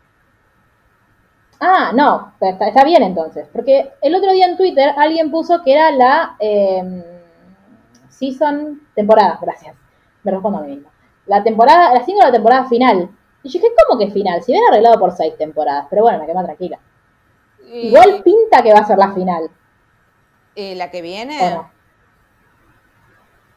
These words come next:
Speaker 2: ¿La que
Speaker 1: Pero
Speaker 2: viene o la otra? ¿Hola?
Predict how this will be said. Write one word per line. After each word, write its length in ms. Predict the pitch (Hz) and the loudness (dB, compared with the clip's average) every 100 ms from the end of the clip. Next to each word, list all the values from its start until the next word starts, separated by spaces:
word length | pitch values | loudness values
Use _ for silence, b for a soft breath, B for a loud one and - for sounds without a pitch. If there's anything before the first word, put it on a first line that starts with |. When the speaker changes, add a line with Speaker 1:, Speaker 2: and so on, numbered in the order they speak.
| _ _ _ _ _ _ _ _ | _ _ _ _ _ _ _ _
Speaker 2:
¿La 120 | 190 | 0
que 60 | 214 | 0
Speaker 1:
Pero 100 | 247 254 | 2 0
Speaker 2:
viene 100 | 254 | -2
o 40 | |
la 140 | 302 233 214 185 | -6 -6 -6 -6
otra? 400 | - 170 151 156 _ _ _ _ _ _ _ _ _ _ _ _ _ _ _ _ _ _ _ _ _ _ _ _ | -10 -16 -16 -20 _ _ _ _ _ _ _ _ _ _ _ _ _ _ _ _ _ _ _ _ _ _ _ _
¿Hola? 460 | 170 165 165 233 | -14 -12 -12 -14